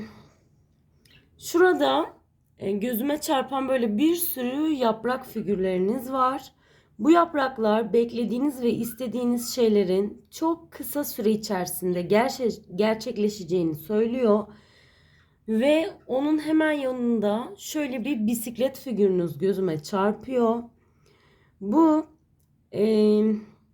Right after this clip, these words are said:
bisiklet figürünüz de istediğiniz her şeyin hızla gerçekleşeceğini ama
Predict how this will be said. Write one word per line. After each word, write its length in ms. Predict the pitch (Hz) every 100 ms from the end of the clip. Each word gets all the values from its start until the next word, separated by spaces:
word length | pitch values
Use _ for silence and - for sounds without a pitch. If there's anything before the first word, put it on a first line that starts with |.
| _ _ -
bisiklet 580 | 214 233 269 262 320
figürünüz 680 | - 294 226 254 262 311 247
de 380 | 226 202 220 - _ _ _ _ _ _ _ _ _ _ _ _ _ _ _ _ _ _ _ _ -
istediğiniz 1120 | 277 - - 311 240 294 294 277 277 - - - _ _ _ _ _ _ _ _ _
her 340 | - 262 302 311
şeyin 580 | - 285 220 220 233 -
hızla 340 | 262 269 247
gerçekleşeceğini 1500 | 220 220 233 - 311 - 226 233 226 185 214 202 185 170 208 - _ _ _ _ _ _ _ _
ama 580 | - 311 349 262 240 -